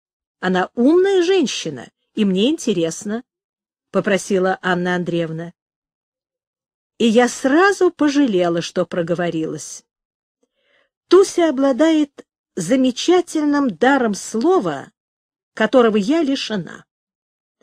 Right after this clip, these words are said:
Она сама развела бы свою мысль гораздо сильнее и богаче, а я могла передать только схему.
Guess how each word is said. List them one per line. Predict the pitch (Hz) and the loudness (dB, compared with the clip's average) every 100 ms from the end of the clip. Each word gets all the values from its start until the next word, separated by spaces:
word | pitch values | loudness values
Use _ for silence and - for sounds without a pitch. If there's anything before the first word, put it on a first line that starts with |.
| _ _ - - - | _ _ -20 -14 0
Она | 262 302 302 | 2 4 0
сама | - 302 339 381 | 0 0 0 2
развела | 262 196 208 233 202 | 0 0 2 2 2
бы | 170 | -2
свою | 170 185 180 208 | -6 -2 0 2
мысль | 214 160 - 107 - _ _ _ _ | 0 -2 -8 -14 -18 _ _ _ _
гораздо | - 247 311 285 285 | 0 2 4 2 -2
сильнее | - 285 285 302 349 349 | 0 0 2 2 4 4
и | |
богаче, | 320 330 208 151 131 - - _ _ _ _ - | 4 2 0 -6 -8 -14 -14 _ _ _ _ 0
а | 269 | 4
я | 359 | 4
могла | 359 196 175 165 | 2 0 0 -2
передать | 160 165 151 143 - | -2 -4 -4 -6 -4
только | - 349 - 147 | 0 0 -2 -12
схему. | - - 131 127 87 | -14 -14 -14 -14 -18